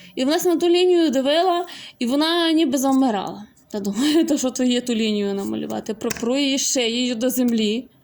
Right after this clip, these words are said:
і намалює ту лінію, і хай, хай сиде на ту лінію,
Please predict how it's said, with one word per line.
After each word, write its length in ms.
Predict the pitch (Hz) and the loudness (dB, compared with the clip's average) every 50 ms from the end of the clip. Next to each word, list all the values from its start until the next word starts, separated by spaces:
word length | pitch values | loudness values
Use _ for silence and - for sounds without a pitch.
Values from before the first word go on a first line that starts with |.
| _ _ - - - 247 254 254 233 - _ - | _ _ -20 -18 -14 -12 -12 -12 -12 -12 _ -4
і 400 | 247 240 240 240 247 247 240 233 - - | -2 0 0 0 0 0 -2 -2 -4 -4
намалює 520 | 233 247 247 240 226 233 247 285 302 320 | -2 -2 0 0 0 0 0 0 0 0
ту 160 | 320 294 294 | 0 -2 -2
лінію, 580 | 262 240 247 254 254 254 269 277 269 277 254 240 | 0 0 -2 -2 -2 -2 0 0 0 0 -2 -2
і 40 | 233 | -4
хай, 840 | - - 254 240 262 269 240 226 233 247 254 254 254 247 233 247 - | -2 -2 -2 0 0 -2 -4 -4 -4 -4 -2 -2 -2 -4 -4 -4 -2
хай 140 | 269 254 254 | -2 -2 -2
сиде 400 | 262 294 254 262 330 339 349 320 | -2 -4 -2 0 0 0 0 0
на 100 | 311 294 | 0 -2
ту 180 | 294 - 269 | 0 -2 -2
лінію, 440 | 240 233 226 214 202 202 196 214 - | -2 -2 -2 -2 -4 -6 -6 -8 -10